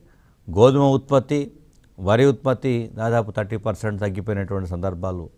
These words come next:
అనేక అధ్యయనాలు వెల్లడైంది. So ఈ, అంటే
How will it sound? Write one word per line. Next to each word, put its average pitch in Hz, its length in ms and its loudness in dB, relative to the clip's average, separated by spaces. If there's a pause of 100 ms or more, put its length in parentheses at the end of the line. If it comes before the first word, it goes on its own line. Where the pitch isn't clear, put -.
(120)
అనేక 113 280 -2
అధ్యయనాలు 95 480 -2
వెల్లడైంది. 85 500 -4 (840)
So 175 100 4
ఈ, 139 280 2 (120)
అంటే 160 460 4